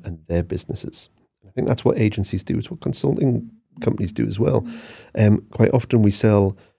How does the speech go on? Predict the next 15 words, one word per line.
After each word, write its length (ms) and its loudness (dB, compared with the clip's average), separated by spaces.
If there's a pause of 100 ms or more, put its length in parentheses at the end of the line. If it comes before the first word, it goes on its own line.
(220)
we 60 -6
sell 200 6
a 40 6
day's 280 6
work, 500 4 (800)
and 160 0
if 140 -2
it's 160 -8
the 120 0
right 420 4
day 220 2
and 140 4
the 80 4
right 320 4
work, 440 2